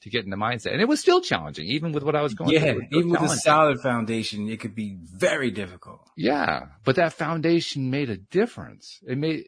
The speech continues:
Speaker 1: it was the difference between me getting through eighty percent of it in four days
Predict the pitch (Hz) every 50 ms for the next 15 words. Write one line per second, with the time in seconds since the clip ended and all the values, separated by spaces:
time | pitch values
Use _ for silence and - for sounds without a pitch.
0 | _ - - - 156 160 165 160 - - 139 131 - 214 - - 233 202 - -
1 | 151 131 - - 156 147 139 135 131 135 123 123 135 127 120 135 147 151 151 143
2 | 127 - - 151 110 - _ _ _ _ _ _ - - 151 156 156 135 - -
3 | 135 131 113 131 139 139 - 127 - - 127 127 127 113 117 117 98 101 - 117
4 | 113 113 113 101 110 110 113 113 113 113 107 -